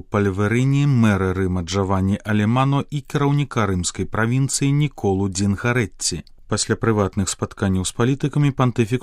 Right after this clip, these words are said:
сустрэўся ў Клементінскай зале апостальскага палаца ў Ватыкане з адміністрацыяй рэгіёна Лацыё, Рыма і рымскай правінцыі.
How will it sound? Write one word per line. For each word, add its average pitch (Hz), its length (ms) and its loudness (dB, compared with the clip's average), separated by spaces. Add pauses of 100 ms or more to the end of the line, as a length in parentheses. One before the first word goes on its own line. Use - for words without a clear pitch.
сустрэўся 104 480 0
ў 98 80 -6
Клементінскай 107 720 2
зале 92 240 0
апостальскага 90 720 -6
палаца 107 480 -2
ў 85 160 -6
Ватыкане 131 560 -2
з - 80 -4
адміністрацыяй 139 960 0
рэгіёна 92 400 -2
Лацыё, 127 480 -2
Рыма 98 400 0 (240)
і 143 160 0
рымскай 90 400 -2
правінцыі. 104 720 -4